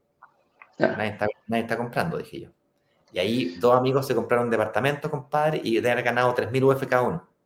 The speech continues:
Speaker 1: Tranqui.
Speaker 2: Ahí, el dos mil catorce,
Speaker 1: Sin hacer
Speaker 2: bueno,
Speaker 1: nada.
Speaker 2: con ganas de vomitar.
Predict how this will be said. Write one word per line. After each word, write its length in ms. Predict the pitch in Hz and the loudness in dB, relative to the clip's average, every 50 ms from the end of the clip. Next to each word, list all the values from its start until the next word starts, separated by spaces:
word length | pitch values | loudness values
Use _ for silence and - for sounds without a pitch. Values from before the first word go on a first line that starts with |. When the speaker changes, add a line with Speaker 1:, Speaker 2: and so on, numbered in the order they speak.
| _ _ _ _ _ _ _ _ _ _ _ _ _ _ _ _ _ _ _ - _ | _ _ _ _ _ _ _ _ _ _ _ _ _ _ _ _ _ _ _ -20 _
Speaker 1:
Tranqui. 240 | - - 107 104 85 | 0 2 4 4 4
Speaker 2:
Ahí, 260 | 92 110 117 113 113 - _ _ _ _ _ _ 95 | 2 0 0 -2 -4 -6 _ _ _ _ _ _ -10
el 80 | 90 | -8
dos 160 | 85 92 85 | -6 -6 -4
mil 180 | 104 120 120 - | -2 -4 -4 -2
catorce, 340 | - 87 87 - - 113 110 | 0 0 4 6 8 8 8
Speaker 1:
Sin 20 | 104 | 10
hacer 120 | 110 110 | 8 8
Speaker 2:
bueno, 160 | 110 113 101 - | 8 8 6 4
Speaker 1:
nada. 180 | - - 762 - - _ _ _ _ _ _ _ _ _ - - _ _ _ _ _ | 2 -2 -4 -4 -4 _ _ _ _ _ _ _ _ _ -20 -20 _ _ _ _ _
Speaker 2:
con 160 | - 101 104 | -6 -2 0
ganas 180 | 113 127 123 120 | 2 4 4 6
de 60 | 120 | 6
vomitar. 540 | 110 110 107 113 107 - 127 - - - | 6 6 4 4 4 4 4 4 4 0